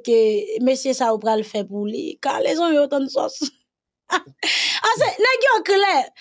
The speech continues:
Lè w premye sa k pase nan dosye sa, hmm, imajine w an. Nou pran moyi. Jan chal ki toujou di l ap batay pou pèp, pou peyi, hmm, li di w konsa. Lè ke konsèy la fin enstale a, l di w konsa ke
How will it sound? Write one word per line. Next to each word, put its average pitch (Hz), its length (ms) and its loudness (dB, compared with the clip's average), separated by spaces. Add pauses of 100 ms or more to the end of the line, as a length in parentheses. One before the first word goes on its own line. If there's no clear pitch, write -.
(360)
Lè 427 140 6 (160)
w 427 100 6 (880)
premye 440 360 2
sa 339 180 -2
k - 100 -20
pase 262 320 0
nan 240 140 2
dosye 226 340 0
sa, 294 220 2 (460)
hmm, 190 200 -10 (560)
imajine 320 480 4
w 339 320 0 (560)
an. 294 100 2
Nou 294 140 2
pran 285 200 0
moyi. 240 200 2
Jan 233 160 -4
chal 269 260 0
ki 247 140 -10
toujou 220 300 -6
di 247 180 0
l 226 80 4
ap 190 80 -2
batay 240 380 0
pou 254 120 -12
pèp, 269 220 -4 (400)
pou - 160 -14
peyi, 262 320 4
hmm, 440 160 -6 (1040)
li 285 80 0
di 320 80 4
w 311 80 0
konsa. 269 640 0 (100)
Lè 269 300 2
ke 269 140 4
konsèy 233 360 -2
la 208 80 2
fin 220 240 -6
enstale 208 480 0
a, 233 160 2
l 208 60 -4
di 196 100 -6
w 214 80 -6
konsa 214 320 -6
ke 247 300 2